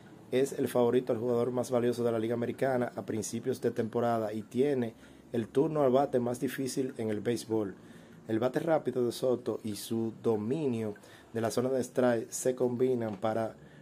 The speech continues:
permitirle cubrir cualquier cosa que le lance un lanzador. No solo tiene una velocidad de bate entre los diez mejores de las mayores, sino que también cuadra la pelota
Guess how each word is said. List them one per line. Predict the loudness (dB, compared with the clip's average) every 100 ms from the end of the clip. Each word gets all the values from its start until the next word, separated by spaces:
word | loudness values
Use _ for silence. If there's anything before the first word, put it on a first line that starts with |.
| -6
permitirle | -4 -2 -4 -6 -6 -4 -2 -2
cubrir | -2 0 2 2 0
cualquier | -2 -2 -2 0 0 0 -8 -14 -2
cosa | 4 4 4 -2 -8 -12 -16 -18 -10 -2
que | 0
le | 4
lance | 4 2 2 0 2
un | 0 0 -2 -6 -4
lanzador. | -2 0 0 0 -2 -4 -6 -8 -10 -12 -12 -6
No | -2
solo | 0 2
tiene | 2
una | 2
velocidad | 4 2 2 0
de | 0
bate | 0 2 0 -2 -6 -6 -14 -20 -20 -20 -14 -6
entre | -4 -4 -2 0 0 0
los | -2 -2 -2
diez | -2 -2
mejores | -4 -4 -2 -2 -2
de | -4
las | -6
mayores, | -6 -2 -2 -2 -4
sino | -6 -4
que | -4
también | -4 -2 0 -2 -6 -16 -20 -14
cuadra | -2 0 2
la | 0
pelota | 2 2 2 0 -4 -6